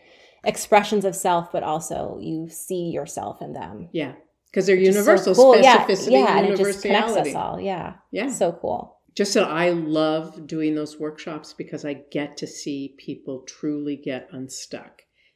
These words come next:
Speaker 2: That's one of the most gratifying things for me ever.
Speaker 1: Mm-hmm.
Speaker 2: So, you know, if, if, if people are stuck and they feel that would be of use, I would love to have them in the workshop and give them tools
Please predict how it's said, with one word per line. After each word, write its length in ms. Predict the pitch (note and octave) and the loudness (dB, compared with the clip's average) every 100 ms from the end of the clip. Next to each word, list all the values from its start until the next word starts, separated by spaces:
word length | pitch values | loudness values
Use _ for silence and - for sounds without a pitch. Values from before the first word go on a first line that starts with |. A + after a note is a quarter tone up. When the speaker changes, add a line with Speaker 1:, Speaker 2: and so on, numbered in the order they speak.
| - | -16
Speaker 2:
That's 180 | D3 - | -14 -8
one 100 | D#3 | -6
of 60 | |
the 40 | D3 | -4
most 260 | C#3+ - | -8 -12
gratifying 680 | - C#3+ C#3+ C#3+ D3+ D3 D3 | -10 -8 -8 -12 -14 -14 -14
things 360 | C#3+ D3+ D#3 - | -14 -16 -16 -18
for 140 | D3+ | -12
me 380 | C#3+ C#3+ D3 E3+ _ _ _ _ | -10 -10 -10 -16 _ _ _ _
ever. 480 | E3 D3+ B2+ - - - | -10 -10 -12 -20 -20 -6
Speaker 1:
Mm-hmm. 420 | G3+ F#3+ F3 E3 E3+ - | -4 -2 -4 -8 -10 -16
Speaker 2:
So, 320 | - - D3+ - _ _ - _ - | -18 -8 -8 -8 _ _ -20 _ -6
you 160 | E3+ | 0
know, 220 | E3+ D3 D3+ | 0 0 -4
if, 280 | E3 E3 - _ - | -6 -6 -16 _ -8
if, 360 | E3+ - _ _ _ | -8 -8 _ _ _
if 140 | E3+ | -12
people 260 | - G#3 F#3 | -2 0 2
are 60 | F3 | 0
stuck 540 | - - B3+ F#4+ - - - _ | 0 0 0 0 -8 -20 -20 _
and 100 | E3 | -4
they 120 | E3 F#3+ | 2 2
feel 240 | G#3+ F#3 | 2 0
that 180 | F3+ - | 0 -2
would 160 | F3+ | -4
be 180 | F3+ F#3 | 0 0
of 140 | E3 E3+ | 0 -2
use, 300 | F#3 A#3 - | -4 -4 -6
I 80 | E3+ | -6
would 140 | D#3+ | -6
love 520 | D#3 C#3+ D#3 D3 - - | -8 -4 -2 -2 -6 -12
to 100 | C#3 | -14
have 360 | - C#3+ D3+ | -14 -18 -18
them 400 | E3 D3+ - - _ _ _ _ - | -16 -16 -16 -18 _ _ _ _ -8
in 120 | D#3 | -6
the 60 | |
workshop 520 | D3 D3 C#3+ - C3+ C#3+ | -4 -6 -8 -10 -10 -10
and 180 | C#3+ | -10
give 220 | C#3 D3+ - | -8 -8 -8
them 260 | D3 C#3 | -10 -10
tools 880 | - - D#3+ D3 C3+ - - E3+ - | -12 -8 -4 -4 -6 -12 -16 -18 -20